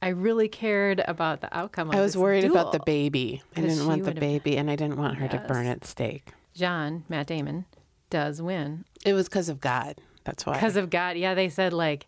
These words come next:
Speaker 1: "This can't be decided by men." So the duel is the way that God decides. God and Christianity really getting in there, making trouble again.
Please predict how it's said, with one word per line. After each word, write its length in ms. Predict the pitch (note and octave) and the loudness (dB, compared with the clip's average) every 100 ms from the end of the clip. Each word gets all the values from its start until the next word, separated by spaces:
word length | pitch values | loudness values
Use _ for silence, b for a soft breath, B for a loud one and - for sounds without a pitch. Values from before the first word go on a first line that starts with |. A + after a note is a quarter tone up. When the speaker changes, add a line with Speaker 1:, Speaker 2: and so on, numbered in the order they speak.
| - | -8
Speaker 1:
"This 180 | E3+ - | -8 -4
can't 200 | F3+ D#3+ | -4 -2
be 60 | E3 | -2
decided 400 | E3 E3+ D#3 D#3 | 0 0 -2 -2
by 160 | D3 | -2
men." 240 | D3+ D3 C#3+ | -2 -4 -4
So 240 | D3+ C3+ - | -4 -6 -6
the 140 | F3 | -4
duel 480 | E3 G#3 G#3+ F3 D#3 | 0 2 4 4 2
is 160 | C3 D#3+ | 0 -2
the 100 | E3+ | -2
way 120 | D#3 D3+ | -2 -2
that 240 | B2+ - | -6 -4
God 300 | C3+ - F#2 | -4 -4 -4
decides. 600 | - - - - F3+ - - | -10 -10 -12 -14 -16 -14 -4
God 340 | F3 F#3 G3+ | 0 2 2
and 160 | A3 G#3+ | 0 0
Christianity 1200 | - A3+ - A3+ G#3 F3+ E3+ E3+ E3 D#3+ E3+ D#3+ - | -2 -4 -2 -2 2 2 2 2 2 2 0 -6 -6
really 220 | F#3+ F#3+ | -2 0
getting 340 | F#3 G3 - F#3 | 2 0 0 0
in 200 | F#3 F#3 | 2 2
there, 520 | F3+ E3+ E3 D#3 D#3 - _ | 2 0 0 -2 -4 -12 _
making 600 | G3 E3 F3 - B3 C4+ | -4 -2 -2 0 4 4
trouble 480 | C4+ B3+ A#3 G#3+ G#3 | 4 0 2 2 4
again. 560 | G3+ F3 E3+ E3 E3+ | 4 4 2 0 -2